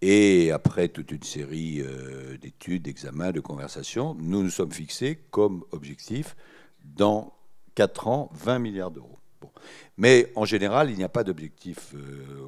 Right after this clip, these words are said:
aussi chiffré, c'est très difficile. En revanche, il y a des secteurs. Bon, en... je vais prendre un autre exemple. En Russie, euh, nous sommes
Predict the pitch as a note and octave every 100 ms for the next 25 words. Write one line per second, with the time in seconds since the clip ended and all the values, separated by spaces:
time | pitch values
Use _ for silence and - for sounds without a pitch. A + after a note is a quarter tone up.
0 | C#2+ - - F2 D#2+ C2+ - D#2+ - G#2
1 | - - E2+ C#2+ C#2 C#2 - A2+ C#3 -
2 | - - - D2 - - - E2+ E2+ F2
3 | - - A2 - D#2+ D2 D2 - - -
4 | - C#2+ C2+ - - - - A2+ A2 G#2+
5 | G2 F#2 F2 F2 D#2 D2+ F2 F2 E2 D2+
6 | D#2 D#2+ F2+ E2+ C3 E3+ F3 - - -
7 | - E2+ E2+ B2+ - - G2 D2 - -
8 | - - _ _ _ _ E2+ E2+ E2 D#2+
9 | D#2 F2 - G2+ E2